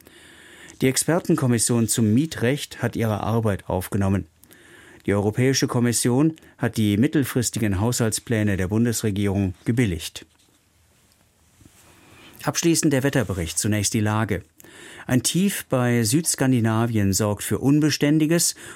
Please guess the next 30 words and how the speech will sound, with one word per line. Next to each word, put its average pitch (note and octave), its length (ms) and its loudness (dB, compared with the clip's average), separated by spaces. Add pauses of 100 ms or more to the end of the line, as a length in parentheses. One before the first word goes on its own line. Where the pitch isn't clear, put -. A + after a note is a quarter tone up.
und A#2 160 -2
vor F2 160 -4
allem A2 220 2
in G#2 80 2
der G2 140 2
Nordhälfte G2 880 -2
stürmisches F#2 680 -2
Wetter. F2 300 -4 (2250)
Die C#3+ 80 4
Vorhersage. G2 640 2 (300)
Im C3+ 140 6
Norden C#3+ 460 4
Schauer, C3+ 480 2 (120)
vor G2+ 180 -4
allem A2 160 2
im G2 160 4
Nordseeumfeld B2 1000 0
auch G2 160 -4
Gewitter A2 340 0
mit G2 140 0
Starkregen G2+ 600 -2
und G2+ 140 0
Sturmböen. G#2+ 600 2 (460)
Von G#2 180 0
Westen C#3 440 2
in B2+ 100 2
die G#2+ 80 0
Mitte B2+ 260 0
vorankommender G2+ 800 -2
Regen. G#2 340 0